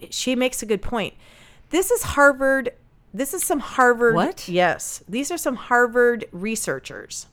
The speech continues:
Speaker 2: They got nothing else to
Speaker 1: They've got
Speaker 2: Really?
Speaker 1: money from somewhere that
Speaker 2: To do a
Speaker 1: must
Speaker 2: hair brushing study?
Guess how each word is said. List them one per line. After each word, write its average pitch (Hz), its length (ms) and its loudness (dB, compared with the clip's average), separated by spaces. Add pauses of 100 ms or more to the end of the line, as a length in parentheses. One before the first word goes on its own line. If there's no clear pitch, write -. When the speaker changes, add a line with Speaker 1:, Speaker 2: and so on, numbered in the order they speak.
(220)
Speaker 2:
They 202 100 0
got 190 240 0
nothing 180 540 -4
else 170 340 -6
to 175 140 -14 (320)
Speaker 1:
They've 254 160 8
got 392 140 4
Speaker 2:
Really? 285 100 0
Speaker 1:
money 320 300 4
from 240 200 0
somewhere 196 680 -4 (640)
that 220 140 2
Speaker 2:
To 226 60 2
do 226 40 2
a - 20 0 (160)
Speaker 1:
must 170 180 4
Speaker 2:
hair 180 200 0
brushing 202 460 -6
study? 233 460 -12